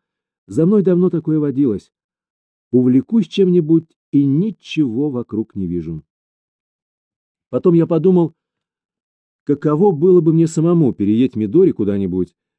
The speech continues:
не сообщив адреса, и не звони мне целых три недели. Пожалуй, тоже бы обиделся, причем серьезно.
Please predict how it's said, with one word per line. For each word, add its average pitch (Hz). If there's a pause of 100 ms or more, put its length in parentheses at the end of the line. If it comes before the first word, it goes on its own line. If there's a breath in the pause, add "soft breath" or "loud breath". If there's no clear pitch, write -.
(160)
не 113
сообщив 113
адреса, 110 (540)
и 117
не 127
звони 131
мне 160
целых 143
три 135
недели. 92 (400)
Пожалуй, 131
тоже 160
бы 101
обиделся, 85 (200)
причем 107
серьезно. 110